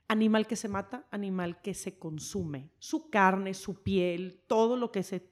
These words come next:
puede consumir, se consume. Entonces, hubo un cambio dentro de mí.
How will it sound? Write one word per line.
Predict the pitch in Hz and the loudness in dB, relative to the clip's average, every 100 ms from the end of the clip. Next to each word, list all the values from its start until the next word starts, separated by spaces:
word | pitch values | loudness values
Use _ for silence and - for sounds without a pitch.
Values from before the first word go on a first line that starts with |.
| _ - | _ -4
puede | 214 220 | -2 0
consumir, | 226 - 202 196 | -2 -6 -6 -6
se | 196 | -8
consume. | 185 170 - 135 - | -10 -10 -10 -14 -16
Entonces, | _ 254 302 302 - - - - _ _ - - _ - | _ -10 -8 -8 -12 -20 -20 -20 _ _ -20 -20 _ -2
hubo | 320 | -2
un | 330 | 0
cambio | 254 196 190 | -4 -4 -4
dentro | 190 180 170 | -4 -6 -8
de | |
mí. | 151 | -10